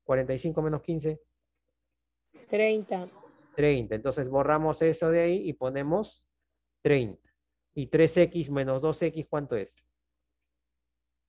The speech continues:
Speaker 1: Tres X menos dos X,
Speaker 2: Un X.
Speaker 1: un X. O sea, un X nos salió treinta. Hay que tener cuidado. Esa era la pregunta.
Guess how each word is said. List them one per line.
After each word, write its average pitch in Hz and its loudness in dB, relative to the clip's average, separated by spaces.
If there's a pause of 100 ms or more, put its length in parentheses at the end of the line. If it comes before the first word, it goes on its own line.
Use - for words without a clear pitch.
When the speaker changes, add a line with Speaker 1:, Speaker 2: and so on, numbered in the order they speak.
(1200)
Speaker 1:
Tres 156 0
X 165 0
menos 139 -2
dos 226 6
X, 185 4
Speaker 2:
Un 202 -4
X. - -12 (160)
Speaker 1:
un 165 2
X. 110 -4
O 120 -4
sea, 160 -2 (220)
un 180 0
X 175 -2
nos 143 -4
salió 165 -2 (460)
treinta. 120 0
Hay 143 -6
que 160 -2
tener 147 -4
cuidado. 151 0
Esa 143 -4
era 156 0
la 160 -4
pregunta. 151 -4